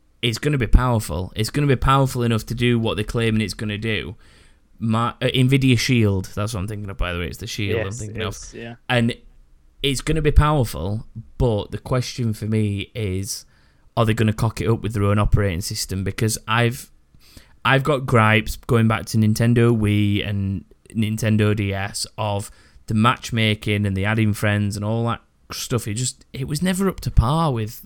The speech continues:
Speaker 1: anything else.
Speaker 2: No, it's,
Speaker 1: Um, and
Speaker 2: it's
Speaker 1: I don't,
Speaker 2: too
Speaker 1: I don't know if
Speaker 2: single
Speaker 1: things,
Speaker 2: player oriented,
Speaker 1: I don't know if things
Speaker 2: oriented.
Speaker 1: like that have changed, because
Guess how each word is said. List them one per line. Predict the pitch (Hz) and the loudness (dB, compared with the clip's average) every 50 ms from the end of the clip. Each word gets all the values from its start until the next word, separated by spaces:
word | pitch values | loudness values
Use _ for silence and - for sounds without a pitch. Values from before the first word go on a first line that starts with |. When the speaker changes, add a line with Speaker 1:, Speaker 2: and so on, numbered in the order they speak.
| - - | -8 -4
Speaker 1:
anything | 110 107 104 - - 101 104 | -2 -2 -2 -4 -6 -6 -4
else. | 113 123 120 107 - - - - - - _ _ - | -2 -2 -2 -4 -6 -8 -10 -10 -10 -12 _ _ -14
Speaker 2:
No, | 139 135 123 113 104 107 - _ - - | -8 -6 -6 -6 -6 -10 -14 _ -10 -4
it's, | 139 135 113 - - 117 | -4 -4 -4 -4 -2 0
Speaker 1:
Um, | 117 | 0
and | 113 110 110 110 107 107 107 - - - | 2 4 4 4 2 2 0 -2 -2 2
Speaker 2:
it's | 127 135 143 | 4 6 6
Speaker 1:
I | 151 | 8
don't, | 160 190 180 | 10 10 10
Speaker 2:
too | 170 | 10
Speaker 1:
I | 285 | 10
don't | 180 214 208 202 | 8 8 8 10
know | 208 | 8
if | 196 | 8
Speaker 2:
single | 151 135 | 8 8
Speaker 1:
things, | 196 196 190 185 | 6 6 6 6
Speaker 2:
player | 135 131 120 110 | 6 6 6 6
oriented, | 117 131 135 135 131 123 117 110 113 110 - - | 6 4 4 4 4 4 2 2 0 -2 -2 0
Speaker 1:
I | - 143 | 2 2
don't | 139 156 165 180 180 160 | 4 4 4 2 2 2
know | 160 170 | 0 0
if | 170 - | 2 2
things | 165 175 170 165 165 151 151 | 2 2 2 2 2 2 2
Speaker 2:
oriented. | |
Speaker 1:
like | 156 151 135 | 2 2 2
that | 139 139 135 | 2 2 2
have | 139 131 - | 2 0 0
changed, | - 160 151 139 123 117 110 104 | 2 2 4 4 4 4 2 2
because | - 110 - - 120 110 | 0 0 0 0 0 -2